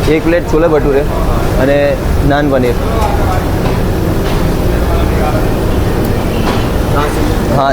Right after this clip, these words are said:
છાશ બી કર દો. કેટલા છે?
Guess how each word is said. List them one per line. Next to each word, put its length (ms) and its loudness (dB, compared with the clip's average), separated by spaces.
છાશ 240 0
બી 140 0
કર 100 0
દો. 60 0
કેટલા 220 0
છે? 60 0